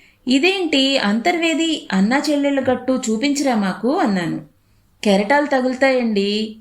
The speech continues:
అన్నాడు అసిస్టెంట్ డ్రైవర్ సీను. కిన్నెరసాని వెనక్కి తిరుగుతున్నప్పుడు వరుసగా కట్టేసున్న వేట పడవల పేర్లు చాలా తమాషాగా ఉన్నాయి. మల్లె బాగిర్తి, దోనే నాగన్న,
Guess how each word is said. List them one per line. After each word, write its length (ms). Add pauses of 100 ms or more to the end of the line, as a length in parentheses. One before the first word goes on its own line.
(120)
అన్నాడు 380
అసిస్టెంట్ 580
డ్రైవర్ 420
సీను. 420 (1800)
కిన్నెరసాని 680
వెనక్కి 400
తిరుగుతున్నప్పుడు 1040
వరుసగా 540
కట్టేసున్న 680
వేట 340
పడవల 360
పేర్లు 560
చాలా 400
తమాషాగా 640
ఉన్నాయి. 500 (680)
మల్లె 340
బాగిర్తి, 1040
దోనే 440
నాగన్న, 840